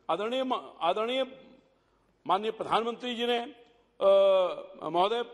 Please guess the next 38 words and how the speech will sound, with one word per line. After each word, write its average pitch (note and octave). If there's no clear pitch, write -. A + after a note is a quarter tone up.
आदरणीय F3+
प-, G#3+
प्रधानमंत्री F#3
जी A3+
ने A#3
जिस F3+
तरह A3
से A#3
समाज F3
के A3
भलाई E3+
के A3
लिए A#3
साम-, F#3+
सामाजिक G3
न्याय G3
जरूरी G3+
है, -
उसी C#4+
अवधारणा G#3+
के G#3
तहत G#3
उसी G#3+
देश, G3+
इस, -
इस, -
उसी A#3+
तरह A#3
से G3+
देश F#3
के A#3+
को G3
संतुलित A3+
के G3+
लिए G#3
विकास F3+
जरूरी F3+
है। C3+